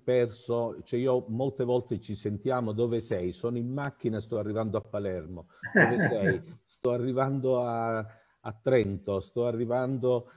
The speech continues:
Speaker 1: sono in macchina di ritorno." Cioè, ancora oggi con lo stesso entusiasmo, con la stessa forza, con la stessa passione di cui parlava Geppi prima.
Speaker 2: Sì, ma è, è la passione che muove tutti, anche perché, appunto,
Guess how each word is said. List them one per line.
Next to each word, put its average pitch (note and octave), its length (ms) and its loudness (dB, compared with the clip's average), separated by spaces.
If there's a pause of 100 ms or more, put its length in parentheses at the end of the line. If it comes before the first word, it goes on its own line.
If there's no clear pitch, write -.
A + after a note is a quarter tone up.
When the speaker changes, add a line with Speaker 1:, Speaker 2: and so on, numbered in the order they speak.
(120)
Speaker 1:
sono C3 260 -4
in C3 140 -4
macchina C3 480 -2
di A#2 100 0
ritorno." A#2+ 800 0 (160)
Cioè, G#2 280 -2
ancora C#3 520 0
oggi C#3+ 380 2
con A#2 160 0
lo A2+ 80 0
stesso B2+ 400 0
entusiasmo, A2+ 720 -2
con G2 120 -2
la G#2 80 -4
stessa G#2+ 340 -6
forza, A2 560 -4 (280)
con B2 140 -2
la A#2+ 60 2
stessa D3+ 340 -2
passione C3+ 440 -2
di G#2+ 100 0
cui A#2 120 -4
parlava A2 420 -4
Geppi A2 360 -4
prima. A2 340 -2
Speaker 2:
Sì, D#3 220 4
ma C3 260 4
è, D3 280 4
è C#3+ 120 0
la C#3+ 140 6
passione F#3 460 8
che D3 100 8
muove C#3+ 240 6
tutti, C#3 380 0
anche E3+ 260 0
perché, C#3+ 500 2
appunto, C3+ 600 -4